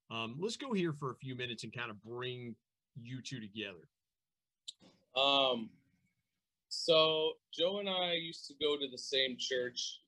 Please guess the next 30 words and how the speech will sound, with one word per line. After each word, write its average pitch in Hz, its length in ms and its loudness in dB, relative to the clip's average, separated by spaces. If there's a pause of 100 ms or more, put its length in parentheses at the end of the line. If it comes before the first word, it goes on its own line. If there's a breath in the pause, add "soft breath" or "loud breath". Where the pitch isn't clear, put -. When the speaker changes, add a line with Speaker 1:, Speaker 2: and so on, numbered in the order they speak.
(280)
Speaker 2:
um, 110 500 -2 (840)
same 131 300 6
school, 143 560 4
same 113 280 -2
high 127 140 8
school. 127 500 2 (800)
Uh, 120 460 8 (460)
same 123 280 4
middle 139 240 2
school. 139 540 0
I've 131 100 0
known 139 260 4
him 135 260 -2
for 113 300 -4 (600)
eighteen 139 460 0
years 143 340 4
now. 139 200 6
He's 135 140 4
been 120 160 -2
my 113 180 -2
best 120 260 0
friend 120 380 2 (320)
since 135 360 0
then. 120 300 -2 (480)
Uh, 117 280 2
we 139 100 2
just, 139 340 -2 (840)
you 139 80 8
know, 135 160 10
we, 135 180 2